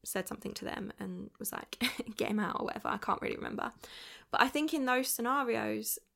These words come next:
we do, we shouldn't have to be prepared. We should, this is the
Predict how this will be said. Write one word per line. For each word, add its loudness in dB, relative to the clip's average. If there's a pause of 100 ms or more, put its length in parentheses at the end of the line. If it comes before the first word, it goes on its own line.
(500)
we 2
do, 4 (580)
we 2
shouldn't 4
have -2
to -4
be -4
prepared. -6 (680)
We 4
should, 4
this 4
is 0
the -4